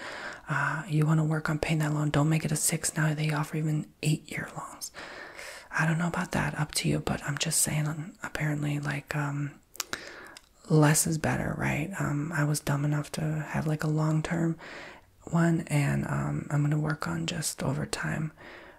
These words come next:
um, bringing that one down, 'cause, uh, it's just eating at you. Like, even if you don't even use your car, you're, like,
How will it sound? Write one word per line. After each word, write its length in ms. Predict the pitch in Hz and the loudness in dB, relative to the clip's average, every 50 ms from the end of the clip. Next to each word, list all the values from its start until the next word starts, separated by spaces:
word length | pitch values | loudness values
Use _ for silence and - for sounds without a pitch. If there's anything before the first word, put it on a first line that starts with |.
| - - | -10 -4
um, 520 | 190 160 160 165 165 175 175 175 170 156 - - - | -2 -2 -2 -2 -2 -4 -4 -6 -8 -10 -12 -14 -2
bringing 260 | - 156 147 151 151 147 | 2 4 4 6 4 4
that 160 | 147 151 151 | 2 0 0
one 220 | 143 151 156 151 151 | 0 2 2 2 2
down, 420 | 151 147 147 147 147 151 156 165 - | 0 0 0 0 0 -2 -4 -4 -6
'cause, 420 | - - - - 156 151 - - | -6 -4 -4 -2 0 2 2 2
uh, 340 | - - 165 - - 165 151 - - - - - - - - - - - - - - - - - - - - _ _ _ - - _ - - - - _ _ - - - - - - - - - - - - | 2 0 -4 -4 -6 -6 -8 -10 -14 -20 -20 -20 -20 -20 -20 -18 -18 -18 -18 -20 -20 -20 -20 -20 -20 -20 -20 _ _ _ -20 -4 _ -2 -2 -2 -8 _ _ -20 -20 -20 -12 -8 -6 -6 -6 -6 -6 -4 -2
it's 160 | - - - | 0 2 4
just 360 | 151 143 - - - - - - _ _ _ _ _ _ _ _ - | 4 6 6 4 4 2 -2 -10 _ _ _ _ _ _ _ _ 4
eating 340 | - 147 151 151 143 147 | 4 6 6 6 4 4
at 260 | 151 147 - - - - | 2 2 0 -2 -2 -2
you. 260 | - 135 160 165 160 - - - | 0 0 0 0 -2 -4 -6 -4
Like, 220 | 156 151 - - | -4 -4 -2 0
even 180 | 143 131 165 160 | 0 2 2 2
if 140 | 156 - | 2 0
you 60 | - 160 | -2 0
don't 200 | - 131 131 131 | 2 2 2 2
even 160 | 131 - - | 2 2 2
use 200 | - 160 156 - | 0 0 0 0
your 120 | - - | 0 -2
car, 260 | - - - 175 170 | -2 -4 -4 -4 -2
you're, 120 | 165 175 175 | -2 -4 -4
like, 220 | 185 170 156 - | -6 -8 -8 -12